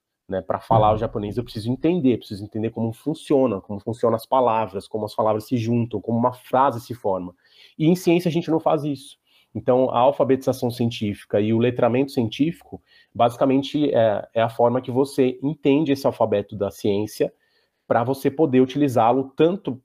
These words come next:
Speaker 1: pra leitura de um artigo científico, tanto pra você fazer ciência, né, como um pesquisador, quanto pra você pensar cientificamente, basicamente.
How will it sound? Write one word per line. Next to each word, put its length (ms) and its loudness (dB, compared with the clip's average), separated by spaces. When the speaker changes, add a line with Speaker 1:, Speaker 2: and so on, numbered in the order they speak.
Speaker 1:
pra 460 2
leitura 440 0
de 80 -2
um 80 2
artigo 280 -6
científico, 680 -4
tanto 260 2
pra 140 0
você 240 -4
fazer 380 0
ciência, 760 -2
né, 160 2
como 260 2
um 60 -8
pesquisador, 800 0
quanto 320 4
pra 140 -2
você 560 0
pensar 340 2
cientificamente, 800 -6
basicamente. 720 -6